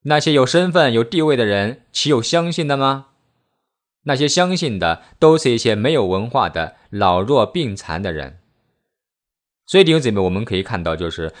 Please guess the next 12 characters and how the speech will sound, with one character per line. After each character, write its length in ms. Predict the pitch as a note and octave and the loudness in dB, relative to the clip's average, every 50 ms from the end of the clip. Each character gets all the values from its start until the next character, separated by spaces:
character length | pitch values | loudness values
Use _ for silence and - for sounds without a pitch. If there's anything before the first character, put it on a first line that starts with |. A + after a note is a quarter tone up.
| - - - _ | -20 -20 -20 _
人 400 | - G#2 G#2 G2+ G#2+ B2 C#3+ - - | -4 0 0 2 2 0 -2 -4 -8
往 220 | A2 G2+ A2+ B2+ C3+ | -4 -2 0 0 2
往 160 | A#2+ G#2+ A2 | 0 0 0
会 140 | C3 B2 G#2+ | -2 -4 -4
凭 400 | - - G2+ F#2+ G#2 A#2 C3+ D#3 | -4 -6 -6 -6 -4 -4 -2 -2
外 220 | F3 D#3+ A#2+ G2 | -2 -2 -2 -4
貌 420 | F#2 G#2+ C3 C3+ G#2+ - - _ _ _ _ _ _ _ _ _ | -4 -4 -4 -4 -4 -6 -12 _ _ _ _ _ _ _ _ _
来 120 | - E2+ | -6 -6
断 380 | F#2+ - - E3 C#3+ A2 F#2+ F#2+ | -4 -2 0 0 0 0 -2 -4
定 220 | A#2 G#2 F2 E2+ | -4 -6 -6 -6
是 260 | F2+ - - - F2 D#2+ | -10 -10 -10 -10 -10 -6
非。 300 | - F2+ F2 F2 G2+ | -6 -6 -6 -6 -8